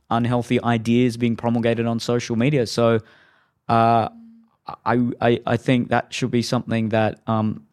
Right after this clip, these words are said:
governments really prioritize. How do we make sure that those, whether it's eighty percent,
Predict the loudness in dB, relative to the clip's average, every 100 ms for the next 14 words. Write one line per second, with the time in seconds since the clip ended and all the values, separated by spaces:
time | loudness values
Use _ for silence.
0 | _ -2 0 2 0 -2 0 2 2 0
1 | 2 2 2 0 -2 0 0 2 2 2
2 | 0 0 0 0 0 2 0 -2 -10 _
3 | _ _ _ _ 0 2 2 0 0 0
4 | 0 -2 -2 -2 -4